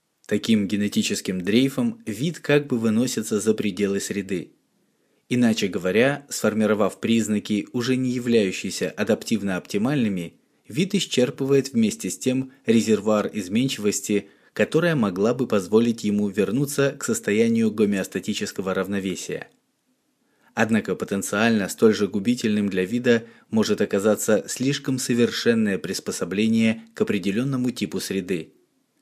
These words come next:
Приспособление, которое опустошает хромосомные хранилища, изымает из них все резервы изменчивости, заводит вид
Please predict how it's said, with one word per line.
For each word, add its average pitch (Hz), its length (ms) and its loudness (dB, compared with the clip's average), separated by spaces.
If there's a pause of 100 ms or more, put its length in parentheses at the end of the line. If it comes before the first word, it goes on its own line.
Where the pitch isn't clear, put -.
(420)
Приспособление, 110 880 0
которое 143 420 2
опустошает 117 840 -2
хромосомные 95 680 -2
хранилища, 101 760 -2 (380)
изымает 104 500 0
из 92 160 -6
них 104 340 0
все - 220 0
резервы 101 520 2
изменчивости, 90 840 -4 (400)
заводит 143 500 0
вид 113 340 -2